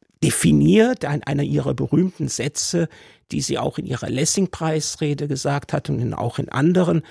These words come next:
bei anderen Gelegenheiten ist, dass wenn man als Jude angegriffen wird, sich als Jude zu verteidigen hat und nicht als Teil einer, eines, einer größeren Menschheit oder,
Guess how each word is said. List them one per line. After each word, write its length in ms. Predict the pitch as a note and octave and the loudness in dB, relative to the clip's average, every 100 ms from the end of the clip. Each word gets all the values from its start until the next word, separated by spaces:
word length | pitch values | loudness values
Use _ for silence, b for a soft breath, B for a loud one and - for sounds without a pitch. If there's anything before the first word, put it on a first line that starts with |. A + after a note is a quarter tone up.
| B B - | B B -8
bei 100 | D3 | -2
anderen 400 | E3+ F3+ F3+ E3 | 2 2 2 0
Gelegenheiten 800 | D#3 D3+ D3+ D3+ C3+ C#3 C#3 B2+ | 0 0 0 0 -2 -2 -2 -4
ist, 260 | C#3 C#3 - | -4 -4 -6
dass 180 | - | -4
wenn 100 | C3+ | -2
man 140 | C#3 B2+ | -2 -2
als 220 | B2 - | -6 -2
Jude 280 | D3+ D3+ - | -2 -2 -2
angegriffen 680 | C3+ D3 C#3+ - C#3+ - C#3 | -2 -2 -4 -6 -6 -6 -2
wird, 180 | B2+ - | -2 -2
sich 200 | B2 C3+ | -4 -4
als 200 | A#2 - | -4 -2
Jude 220 | C3 C#3 | 0 0
zu 160 | - | -2
verteidigen 760 | C#3 C3 - B2 A2 A2+ A#2+ A2 | 0 -2 -2 -4 -2 -2 -2 -4
hat 200 | G#2+ - | -4 -6
und 160 | - B2 | 0 2
nicht 340 | C#3 - - | 4 2 -2
als 480 | B2+ C3 B2 - - B B B B | 0 0 0 0 -2 B B B B
Teil 420 | - C3+ C#3 D3+ | -2 2 4 2
einer, 500 | - - A#2+ B2 - - B B B - | 0 -4 -4 -4 -4 -8 B B B -6
eines, 340 | - B2 - | -2 -2 -2
einer 260 | - B2+ B2+ | -2 -2 -4
größeren 680 | - C#3 D#3 - C3+ C3+ B2 | 2 4 4 2 0 0 0
Menschheit 800 | C#3 E3 - C#3+ C3+ C3 A#2+ A#2+ | 0 0 0 -2 -4 -4 -6 -6
oder, 340 | A#2+ A#2 | -4 -4